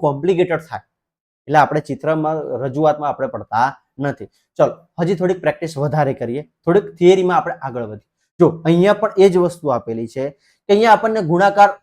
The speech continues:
કરવાની રીત આપેલી છે, બરાબર છે, કે ચિત્રાત્મક રીતે રજૂઆત કરવામાં આપેલી છે, પણ ચિત્રાત્મકમાં જો આપણે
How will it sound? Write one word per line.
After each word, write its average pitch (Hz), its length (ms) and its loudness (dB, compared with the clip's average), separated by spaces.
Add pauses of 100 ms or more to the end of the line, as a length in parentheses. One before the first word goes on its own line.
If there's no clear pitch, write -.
(560)
કરવાની 175 440 4
રીત 156 140 -2
આપેલી 110 440 -2
છે, 95 180 -20
બરાબર 160 300 -2
છે, 165 160 -12
કે 156 60 -12
ચિત્રાત્મક 185 720 0
રીતે 175 160 -2 (100)
રજૂઆત 165 340 -2
કરવામાં 160 380 -4
આપેલી 180 260 -2
છે, 143 80 -8 (340)
પણ 147 200 -6
ચિત્રાત્મકમાં 170 760 2
જો 160 80 4
આપણે 151 220 2